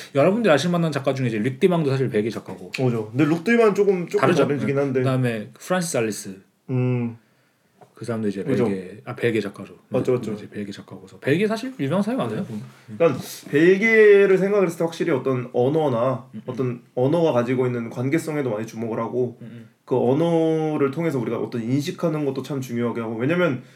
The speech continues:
Speaker 2: 요랄드 작업들 중에서도 나중에 보면은 드로잉과 그 드로잉 밑에 항상 약간 타이틀을 써놓잖아요.
Speaker 1: 맞아요, 맞아요.
Speaker 2: 어떤 이름을 써놓기도 하고.
Speaker 1: 언어를 많이 써놓지.
Speaker 2: 네, 그리고 뭐 현실 인물과 뭐 인형을 동시에 등장시키기도 하고.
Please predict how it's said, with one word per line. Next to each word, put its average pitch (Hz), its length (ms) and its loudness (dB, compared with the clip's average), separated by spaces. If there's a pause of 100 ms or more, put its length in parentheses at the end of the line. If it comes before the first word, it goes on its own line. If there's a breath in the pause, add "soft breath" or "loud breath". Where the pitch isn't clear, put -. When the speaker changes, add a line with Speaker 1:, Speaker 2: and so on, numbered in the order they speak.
(140 loud breath)
Speaker 2:
요랄드 180 540 4
작업들 143 420 -2
중에서도 127 460 0
나중에 123 320 -2
보면은 117 640 -6
드로잉과 139 640 2
그 117 180 -6
드로잉 175 300 0
밑에 135 160 -4
항상 202 280 -2
약간 113 160 -4
타이틀을 214 460 -2
써놓잖아요. 127 480 -6
Speaker 1:
맞아요, 104 280 -4
맞아요. 95 100 -10
Speaker 2:
어떤 127 160 0
이름을 143 260 2
써놓기도 135 400 -4
하고. 107 120 -2
Speaker 1:
언어를 117 220 0
많이 101 140 -4
써놓지. 120 300 -8
Speaker 2:
네, 107 260 -4
그리고 135 240 0
뭐 117 340 0 (260 loud breath)
현실 190 280 2
인물과 135 420 2
뭐 113 140 0
인형을 135 540 0
동시에 131 400 -2
등장시키기도 120 640 -6
하고. 104 260 -8